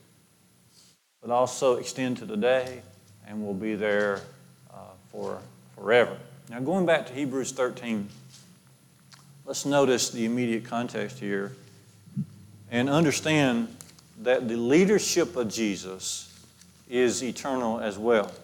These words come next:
The leadership of Jesus is eternal. Notice in Hebrews, uh, thirteen, verse seven, Hebrews thirteen seven, "Remember your leaders, those who spoke to you the word of God.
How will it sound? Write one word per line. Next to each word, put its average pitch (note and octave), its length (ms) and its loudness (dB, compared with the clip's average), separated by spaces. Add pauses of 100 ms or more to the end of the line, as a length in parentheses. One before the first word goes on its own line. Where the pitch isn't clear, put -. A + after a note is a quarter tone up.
(680)
The A2 80 -4
leadership C3+ 720 0
of G2+ 160 -8
Jesus G2 580 -8
is G#2 240 -8
eternal. G2 440 -10 (680)
Notice F#3 300 4
in C#3+ 100 -4
Hebrews, C#3+ 560 4
uh, G#2+ 320 2
thirteen, B2 480 2
verse G2+ 240 2
seven, A2+ 380 4 (1600)
Hebrews A#2+ 360 -6
thirteen G#2+ 420 -4
seven, G#2 440 0
"Remember D#3+ 440 4
your C3 200 4
leaders, D3 680 4
those D3 520 4
who A#2+ 120 -2
spoke D3 420 2
to C3 100 -10
you B2+ 240 0
the A2 80 0
word A2 240 4
of G#2+ 140 -4
God. F#2+ 400 4